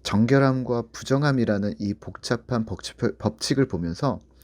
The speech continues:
우리는 가변적인 존재, 하나님과 같을 수 없는 존재임을 절감하셔야 합니다. 애초에 속성 자체가 다른 것이죠. 혹 자칫 교리를 배우시다가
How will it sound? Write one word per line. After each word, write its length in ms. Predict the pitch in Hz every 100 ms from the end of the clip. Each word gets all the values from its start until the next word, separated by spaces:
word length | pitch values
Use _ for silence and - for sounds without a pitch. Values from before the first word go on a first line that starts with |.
| - _
우리는 460 | 98 95 110 135 76 - _ _ _ _ _
가변적인 640 | - 104 127 135 110 104
존재, 420 | - 80 117 185 - _ _ _ _ _ _
하나님과 540 | - 160 175 165 151
같을 300 | 139 101 -
수 180 | 123 127
없는 300 | 95 98 95
존재임을 680 | - 85 95 85 113 110 73 - _ -
절감하셔야 680 | - 85 101 104 135 135
합니다. 400 | 110 135 - - - _ _ _ _ _ _ _ - - - -
애초에 520 | 117 113 131 113 110
속성 500 | 82 - 180 - 190
자체가 420 | 175 104 - 127 120
다른 280 | - 104
것이죠. 500 | 117 90 - - - - _ _ _ _ _ _ _ _ - - -
혹 160 | 185
자칫 420 | - - - 143 -
교리를 380 | - 110 127 143
배우시다가 640 | 104 95 - 90 156 117